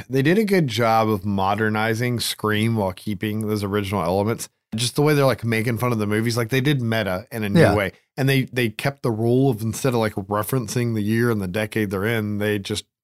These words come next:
Speaker 1: referenced the other stab in Scream movies,
Speaker 2: They
Speaker 1: right?
Speaker 2: do.
Speaker 1: So they kinda, they kept their stick while still doing it, I guess, in a pure way. I do think it's funny, like, once you know, well, I only thought there was one killer, and the one I thought it was, 'cause <laughs> I apparently never seen the movie,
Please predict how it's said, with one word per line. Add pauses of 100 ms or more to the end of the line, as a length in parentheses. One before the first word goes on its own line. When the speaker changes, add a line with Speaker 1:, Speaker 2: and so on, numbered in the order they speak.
(300)
Speaker 1:
referenced
the
other
stab
in
Scream
movies,
Speaker 2:
They
Speaker 1:
right?
Speaker 2:
do. (180)
Speaker 1:
So
they
kinda, (280)
they
kept
their
stick
while
still (140)
doing
it,
I
guess,
in
a
pure
way. (340)
I
do
think
it's
funny,
like,
once
you
know, (100)
well,
I
only
thought
there
was
one
killer, (140)
and
the
one
I
thought
it
was, (260)
'cause
<laughs>
I
apparently
never
seen
the
movie,